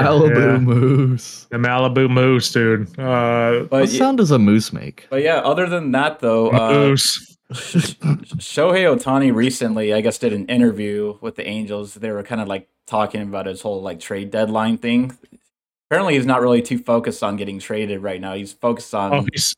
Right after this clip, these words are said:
Speaker 2: he said in the interview with the team that he wasn't interested in, uh, he wasn't focused on being traded?
Speaker 3: No, he said, "That did not cross my mind at all. Obviously, I'm part of the Angels at this moment. I feel like we're in
Speaker 2: With
Speaker 3: a
Speaker 2: the
Speaker 3: dec-"
Speaker 2: interview with the team?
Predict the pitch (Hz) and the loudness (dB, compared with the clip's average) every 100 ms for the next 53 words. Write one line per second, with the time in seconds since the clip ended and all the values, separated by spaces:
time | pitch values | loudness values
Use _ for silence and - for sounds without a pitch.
0 | - - - 170 160 151 156 139 156 151 | -10 -8 -2 0 2 2 0 2 2 2
1 | 147 143 143 147 156 139 139 139 139 135 | 2 0 0 0 2 4 4 4 4 2
2 | - 135 143 135 127 - 147 160 143 147 | 0 0 2 2 2 2 2 2 4 4
3 | 143 143 139 139 143 135 147 139 151 151 | 2 2 2 2 2 2 2 2 2 2
4 | 160 - - - _ _ _ _ - 113 | -2 -6 -20 -20 _ _ _ _ -12 -4
5 | 113 113 120 - - 127 117 117 123 113 | 0 2 0 -2 -4 -2 0 0 0 0
6 | 123 123 131 123 127 117 113 113 110 104 | 0 0 0 -2 -2 -2 -2 -2 -4 -4
7 | 107 107 107 117 - 110 107 113 110 101 | -4 -4 -4 -6 -8 -10 -6 -2 -2 -2
8 | - 110 104 101 101 - 101 113 113 113 | -4 -4 -4 -6 -8 -10 -10 -8 -6 -6
9 | 110 104 - 107 104 110 107 131 135 139 | -4 -6 -6 -6 -4 -4 -2 -2 0 0
10 | 131 139 139 - - 143 | 2 2 0 -2 -4 -2